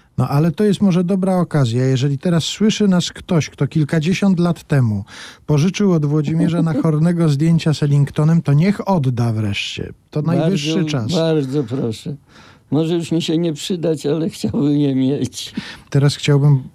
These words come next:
Speaker 1: porozmawiać z panem o takiej funkcji, którą od lat już pan ma w swoim życiorysie.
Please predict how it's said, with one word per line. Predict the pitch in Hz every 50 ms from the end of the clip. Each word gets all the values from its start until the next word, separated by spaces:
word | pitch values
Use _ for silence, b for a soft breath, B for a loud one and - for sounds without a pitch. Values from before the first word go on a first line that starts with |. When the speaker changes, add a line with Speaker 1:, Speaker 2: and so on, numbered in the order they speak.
| _ -
Speaker 1:
porozmawiać | - 135 127 127 123 147 147 147 143 127
z | -
panem | - 151 143 143 139
o | 135 135
takiej | - 139 - - 139 135 139 139 B B B B B B B B
funkcji, | - 151 147 143 - - - 143 -
którą | - - - 165 180 208 190 - -
od | - 151 131 147
lat | 147 147 143 135 - -
już | 127 127 - -
pan | - 135 123 123 123 117 113 - -
ma | 143 143 147 147 143
w | -
swoim | - - - 147 147 143 143 139
życiorysie. | 127 127 131 - 143 135 120 117 110 - - 131 139 160 180